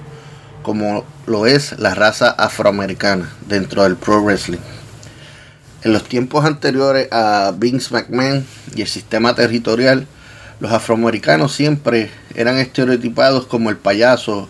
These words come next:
el hombre de la calle o el hombre negro militante y enojado. Los promotores de lucha nunca le dieron el título mundial a un hombre negro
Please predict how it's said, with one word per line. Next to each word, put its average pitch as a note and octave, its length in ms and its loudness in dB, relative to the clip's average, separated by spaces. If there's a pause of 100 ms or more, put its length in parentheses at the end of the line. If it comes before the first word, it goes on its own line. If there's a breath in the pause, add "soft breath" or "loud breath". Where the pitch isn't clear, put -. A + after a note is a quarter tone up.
el G2+ 120 -8
hombre G#2 260 0
de A#2 100 2
la G2+ 120 4
calle A2+ 580 2
o G#2+ 120 -4
el G#2 80 0
hombre A#2+ 300 2
negro A#2+ 340 2
militante G2+ 640 -4 (460 loud breath)
y G2 80 -2
enojado. F#2 500 0 (1040 loud breath)
Los A#2 120 -6
promotores A2+ 540 0
de D3+ 80 4
lucha C#3+ 440 2 (160)
nunca C#3 340 2
le A2 140 2
dieron A2 260 2
el A#2+ 100 2
título B2 380 2
mundial A#2+ 400 2
a A#2 60 -2
un A#2 140 0
hombre A#2+ 280 0
negro A2+ 420 0